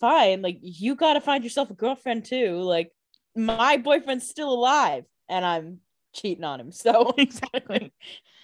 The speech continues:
Speaker 2: So then we go over to the Salvatore house.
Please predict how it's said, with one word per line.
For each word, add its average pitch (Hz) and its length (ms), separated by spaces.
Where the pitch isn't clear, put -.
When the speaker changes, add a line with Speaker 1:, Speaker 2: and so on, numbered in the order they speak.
Speaker 2:
So - 140
then 269 120
we 320 100
go 254 220
over 220 180
to 220 40
the 226 100
Salvatore 180 540
house. - 540